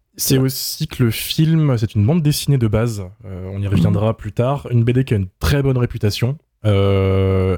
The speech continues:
Speaker 1: et qui est tellement bonne que tout le monde s'est dit, « Ça va être trop bien. » Parce qu'en plus, Shyamalan, c'est typiquement le genre de mec qui pourrait adapter ce genre de, de, de récit,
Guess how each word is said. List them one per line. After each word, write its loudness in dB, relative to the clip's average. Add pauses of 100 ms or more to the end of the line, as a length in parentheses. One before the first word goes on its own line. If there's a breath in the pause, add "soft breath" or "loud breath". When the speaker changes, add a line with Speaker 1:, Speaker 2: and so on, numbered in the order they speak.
Speaker 1:
et 2
qui 2
est -2
tellement 0
bonne 0
que -8
tout -4
le 4
monde 2
s'est 0
dit, « 2 (380)
Ça -2
va 0
être -6
trop 0
bien. » 0 (520)
Parce 2
qu'en 0
plus, 0
Shyamalan, 0
c'est -2
typiquement -2
le 2
genre 2
de 2
mec 0
qui -18
pourrait 0
adapter -2
ce -2
genre 2
de, -2
de, -2
de 0
récit, 0